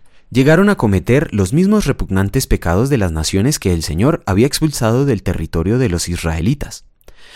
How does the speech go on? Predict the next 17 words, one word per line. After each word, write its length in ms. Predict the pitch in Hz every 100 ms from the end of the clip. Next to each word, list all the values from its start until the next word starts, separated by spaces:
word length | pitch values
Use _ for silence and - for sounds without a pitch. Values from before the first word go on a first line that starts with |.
| -
a 140 | - -
punto 260 | 139 180
de 120 | 180 160
imaginar 480 | 98 90 90 120
que 100 | -
la 80 | 151
fornicación 800 | 113 95 87 82 76 98 113 143 -
sea 220 | - 98
una 160 | 127 127
forma 340 | 107 120 147
de 60 | 120
adoración. 600 | 80 76 - - 73 - - - _ _
El 120 | - 147
reinado 360 | 180 170 180
abominable 680 | 165 156 117 98 95 113 -
de 160 | - 95
Roboam 500 | 90 78 95 117